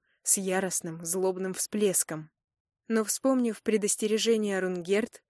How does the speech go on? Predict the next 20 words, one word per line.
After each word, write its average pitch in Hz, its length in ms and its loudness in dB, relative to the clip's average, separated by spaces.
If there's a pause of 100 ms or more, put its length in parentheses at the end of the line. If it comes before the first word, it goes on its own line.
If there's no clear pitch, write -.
(120)
я 226 180 2
подавила 208 520 2
в - 80 -2
себе 185 260 0
тьму 202 380 -4 (180)
и 202 80 -4
через 175 320 -2
силу 196 460 0
улыбнулась 180 720 -4
отцу. 170 460 -6 (1600)
«Всё - 180 0
хорошо», 262 520 2 (800)
голос 175 360 -2
дрогнул. 175 540 -2 (520)
«Видимо, 220 540 2
это 247 200 2
была 226 220 4
моя 226 240 2
судьба, 220 400 0
отец. 190 480 -2